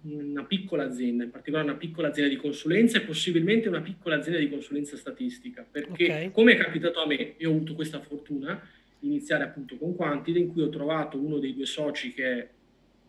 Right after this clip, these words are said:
Speaker 1: la persona che ne sa di più di statistica e informatica insieme che io conosca, è una persona che ha cinquanta anni, non è una persona che ha trenta anni o trentacinque
Speaker 2: Sì.
Speaker 1: anni,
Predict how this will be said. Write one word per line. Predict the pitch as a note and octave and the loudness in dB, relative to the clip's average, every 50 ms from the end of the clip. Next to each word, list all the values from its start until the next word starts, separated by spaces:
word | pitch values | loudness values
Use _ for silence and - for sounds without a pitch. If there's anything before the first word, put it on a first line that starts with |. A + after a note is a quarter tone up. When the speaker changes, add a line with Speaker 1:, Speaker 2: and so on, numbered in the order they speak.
| _ - | _ -20
Speaker 1:
la | C#3+ C#3+ _ | -20 -14 _
persona | - C#3+ C#3 - - - - F3+ F#3 F3 D#3 C3 - | -6 -6 -6 -6 -6 -6 -4 -2 -2 -2 -2 -2 -4
che | - C#3+ C3+ B2 | -6 -8 -6 -4
ne | B2+ C3 B2 | -4 -4 -6
sa | - - - - D#3 | -6 -8 -6 -4 -4
di | C#3 C#3 C#3 B2 | -4 -4 -6 -8
più | - - F3 D#3+ | -4 -2 -2 0
di | D3 C3+ | 0 -2
statistica | A#2+ - B2+ B2+ - - D#3 - D#3 C#3+ C3+ | -4 -6 -8 -10 -8 -8 -8 -8 -6 -6 -4
e | C3 | -4
informatica | B2+ A#2+ - C3 B2+ B2+ C#3 C3+ - - C3 A#2+ | -4 -4 -6 -6 -6 -4 -4 -4 -6 -6 -6 -4
insieme | B2+ B2+ B2+ B2+ A#2+ - - D3+ C3+ B2+ A#2 | -2 -2 0 0 0 0 0 0 0 2 0
che | C3 | 0
io | C#3 A#2+ | -2 -2
conosca, | - B2+ B2 A2+ - - - - C#3 - | -2 -4 -4 -4 -4 -8 -8 -6 -6 -4
è | - C#3 | -4 -4
una | C3 B2+ | -6 -6
persona | - - - - C#3+ C3 | -6 -8 -8 -8 -6 -6
che | B2 | -6
ha | A#2+ | -6
cinquanta | - - A#2+ - A#2+ A#2 A#2 B2 A#2+ | -6 -6 -6 -6 -6 -8 -6 -6 -8
anni, | A#2 - - | -8 -6 -8
non | - B2+ | -8 -6
è | - | -6
una | B3+ B3 | -8 -8
persona | B3 B3+ - - - B3+ B3 | -10 -12 -14 -10 -8 -8 -6
che | B2 | -6
ha | B2 | -8
trenta | - B3 - - - - B2+ | -8 -8 -10 -10 -10 -8 -6
anni | B2 A#2 A#2+ A#2+ A#2+ | -4 -2 -2 -2 -2
o | |
trentacinque | A2+ A2+ A#2 A#2+ B2 A#2 - - D#3+ F3+ G#3 - | -4 -6 -10 -12 -10 -10 -8 -8 -6 -6 -6 -6
Speaker 2:
Sì. | B2 | -6
Speaker 1:
anni, | B2 A#2+ B2 C3+ D#3 F3+ - | -8 -6 -6 -6 -6 -8 -10